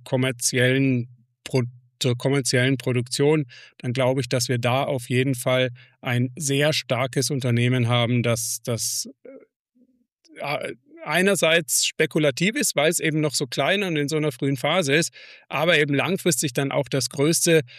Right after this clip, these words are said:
Wachstumspotenzial bieten kann, eben weil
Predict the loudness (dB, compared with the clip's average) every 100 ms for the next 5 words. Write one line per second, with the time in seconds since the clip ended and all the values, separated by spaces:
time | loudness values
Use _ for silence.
0 | -20 -6 -4 -2 -2 0 0 0 0 0
1 | 0 0 0 0 -2 -2 -2 0 0 0
2 | -2 -2 0 2 2 2 0 -2 -4 -2
3 | 0 2 2